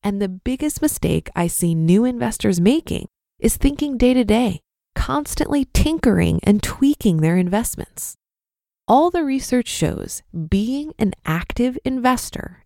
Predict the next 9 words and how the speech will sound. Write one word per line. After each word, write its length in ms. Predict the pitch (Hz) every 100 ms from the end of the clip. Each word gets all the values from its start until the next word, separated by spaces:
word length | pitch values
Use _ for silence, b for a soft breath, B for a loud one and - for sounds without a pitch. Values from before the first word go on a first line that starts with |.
| -
is 180 | 185 170
what 320 | 165 175 -
makes 320 | 190 190 -
you 120 | 196
poor. 420 | - 202 196 - - _ _ _ _ _ _
Therefore, 600 | 196 254 320 - 190 165
the 140 | 175 185
cosmic 680 | - - 226 254 254 262 -
secret 540 | - 277 - 185